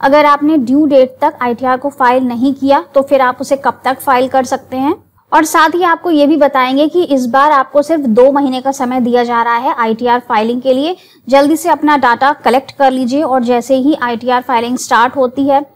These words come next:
आईटीआर forms को live कर दिया जाता है अपने आईटीआर को फिल अप करके submit कर दीजिए।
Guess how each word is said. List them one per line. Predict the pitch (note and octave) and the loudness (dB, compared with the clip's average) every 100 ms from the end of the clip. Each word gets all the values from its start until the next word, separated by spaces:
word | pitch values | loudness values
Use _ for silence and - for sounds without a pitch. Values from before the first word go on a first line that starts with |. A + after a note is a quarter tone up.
| _ - | _ -2
आईटीआर | B3+ B3+ C#4+ C#4+ | -2 2 2 2
forms | C#4 B3+ C4+ | 2 0 0
को | D4 | 0
live | C#4 C4+ A#3+ - | 2 2 0 0
कर | C4+ | -2
दिया | A#3+ C4 | 0 0
जाता | B3+ B3 B3 | 0 -2 0
है | B3+ F4 | 0 0
अपने | E4+ B3+ C4+ | -2 -4 -2
आईटीआर | A#3+ A#3 B3+ B3 | -2 -4 -2 -2
को | B3+ C#4 | -2 -4
फिल | C4+ A#3 | -2 -2
अप | A#3 - | -2 -2
करके | A#3 A3+ F#4 A#4 - - | -4 -2 -4 -6 -10 -14
submit | - C4+ A#3 C4 G4 - _ - | -2 0 2 0 -2 -4 _ -4
कर | B3 | -2
दीजिए। | G#3+ G#3 G3+ G#3 | 0 -2 -4 -6